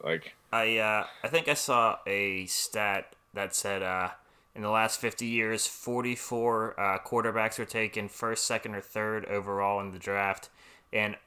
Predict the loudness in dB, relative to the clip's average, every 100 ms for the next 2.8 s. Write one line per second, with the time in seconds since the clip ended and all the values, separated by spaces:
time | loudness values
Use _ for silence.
0 | -6 -2 0 -2 0 2 2 2 2 0
1 | -2 -6 -2 2 2 2 0 -4 -4 -6
2 | -4 -2 -2 -2 -2 -2 -4 -10